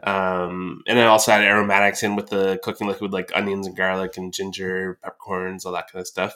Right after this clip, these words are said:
and some, uh, Korean, um, pepper paste, gochujang and doenjang. And then I'm creating a kind of a rich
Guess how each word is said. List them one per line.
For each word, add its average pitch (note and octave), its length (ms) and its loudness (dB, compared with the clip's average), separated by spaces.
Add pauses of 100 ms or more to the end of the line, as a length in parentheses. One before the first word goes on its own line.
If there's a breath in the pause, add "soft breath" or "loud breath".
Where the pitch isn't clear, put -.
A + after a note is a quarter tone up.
(140)
and F#2+ 200 -6
some, F#2 480 -6
uh, F#2 260 -4
Korean, G2 680 -4 (100)
um, F2+ 540 -10 (840)
pepper A2+ 220 -6
paste, - 480 -6 (500)
gochujang G2+ 560 0
and G2 200 -4
doenjang. A#2+ 600 -2 (1400 soft breath)
And A#2 160 4
then A2+ 420 8
I'm G#2 140 2
creating A2+ 540 4
a G#2 640 0 (500 loud breath)
kind B2 140 0
of A2+ 80 2
a G#2+ 80 2
rich A2 720 0